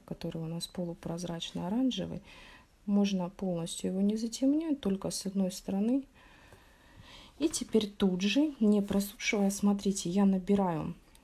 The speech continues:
сначала светлый зелёный, и потом кисть окунаю в тёмно-зелёный.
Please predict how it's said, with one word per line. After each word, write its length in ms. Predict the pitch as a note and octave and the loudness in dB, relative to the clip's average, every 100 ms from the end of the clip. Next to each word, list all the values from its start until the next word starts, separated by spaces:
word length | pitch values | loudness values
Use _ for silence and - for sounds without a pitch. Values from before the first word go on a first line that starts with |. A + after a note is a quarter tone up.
| _ - _ _ _ _ - G3 | _ -20 _ _ _ _ -16 -8
сначала 800 | - F#3+ G3 - F#3+ F3 E3 - _ | 0 2 2 2 2 0 -4 -8 _
светлый 800 | - - G3+ F#3+ D#3+ - G#3 A3+ - _ _ _ _ - _ - - G#3 | -6 -2 2 2 0 0 -2 -2 -6 _ _ _ _ -20 _ -20 -18 -6
зелёный, 640 | A3 A3 G#3+ G#3+ G3 G3+ - | -2 0 2 2 2 0 -2
и 80 | G3+ | -2
потом 360 | G#3+ G#3 C4+ | 0 4 4
кисть 320 | C4 A3+ - | 4 -2 -2
окунаю 460 | G3 G3+ G3 G#3+ F#3 | -4 0 2 4 0
в 100 | - | -2
тёмно-зелёный. 1000 | - G3+ F3+ E3 D#3+ D#3 D#3 D3+ - - | 0 2 2 0 -4 -6 -4 -4 -6 -10